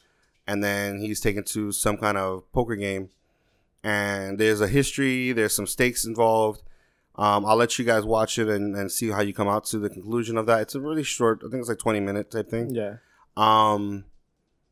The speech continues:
Speaker 1: but basically, it's kind of like, kind of like when, uh, uh, Ryan Reynolds kind of did a short, not necessarily film, but he did a short clip for, uh, Deadpool before Deadpool was actually an existing character the way we know him now.
Speaker 2: Yeah.
Speaker 1: So, I mean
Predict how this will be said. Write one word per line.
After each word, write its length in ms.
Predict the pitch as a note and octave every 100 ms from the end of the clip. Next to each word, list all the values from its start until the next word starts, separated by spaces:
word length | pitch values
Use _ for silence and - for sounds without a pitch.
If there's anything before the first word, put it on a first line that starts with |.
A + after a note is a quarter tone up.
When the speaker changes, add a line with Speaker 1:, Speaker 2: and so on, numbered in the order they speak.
| _ _ _ -
Speaker 1:
but 200 | A2+ B2
basically, 400 | D#3 E3 D3+ C3
it's 160 | C3+ -
kind 180 | D3+ C#3
of 100 | C3
like, 380 | A#2+ A2+ A2+
kind 260 | - B2+ B2+
of 80 | A#2+
like 220 | A#2 A2
when, 340 | A2+ A2 A2
uh, 460 | G#2+ G#2 G#2 G#2 G#2
uh, 20 |
Ryan 260 | G2+ A2+ A2+
Reynolds 400 | A2+ A2 G#2+ G#2
kind 220 | - G#2+
of 120 | G#2 G2
did 140 | G#2
a 40 |
short, 500 | G2 - G#2 G2+ G2+ _ _ _
not 100 | -
necessarily 280 | F#3+ - A#2
film, 220 | - C#3 A2+
but 60 |
he 60 | A2
did 100 | B2
a 60 | G#2+
short 340 | - A2+ -
clip 400 | - A#2+ G#2+ _ _ _ _ _
for, 760 | - - A2 G#2 G2+ G2 G2 F2
uh, 240 | F#2 F#2
Deadpool 720 | F2+ F2+ A2+ A#2 - A2 G2 G2
before 380 | G2 - G2
Deadpool 380 | F#2 F#2+ - G2+
was 140 | G2 F#2+
actually 520 | F#2+ - F#2+ F2+ E2+ _ _ _ _ _
an 60 | G2+
existing 440 | F#2 G#2+ - G#2+
character 260 | G#2+ G#2 G2+
the 60 | G#2
way 120 | G#2
we 120 | G2+
know 140 | G2 F#2+
him 160 | F#2
now. 380 | A2 A#2+ F2 - -
Speaker 2:
Yeah. 320 | C#3+ B2+ G2 G#2+ _ _ _
Speaker 1:
So, 320 | - B2+ A#2
I 80 | -
mean 420 | A#2+ A2+ A2 A2